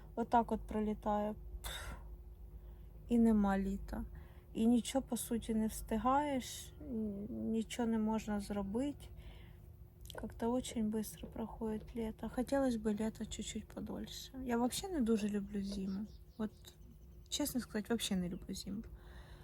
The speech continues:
М, я люблю тепло. Ну, не жару, жара теж мені важко. От ш-, все должно быть в меру. Трошки подуває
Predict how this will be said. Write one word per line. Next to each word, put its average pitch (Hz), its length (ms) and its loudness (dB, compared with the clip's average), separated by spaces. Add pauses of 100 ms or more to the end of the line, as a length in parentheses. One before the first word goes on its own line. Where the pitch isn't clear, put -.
(1000)
М, 208 300 -2
я 233 160 2
люблю 214 300 2
тепло. 196 460 -4
Ну, 233 160 8
не 285 180 10
жару, 226 400 6
жара 233 300 4
теж 190 340 2
мені 185 300 0
важко. - 540 -6 (280)
От - 180 0
ш-, - 420 -4
все - 200 4
должно 226 340 6
быть 208 380 2
в 196 40 0
меру. 180 280 2 (1700)
Трошки - 380 -12
подуває - 520 -10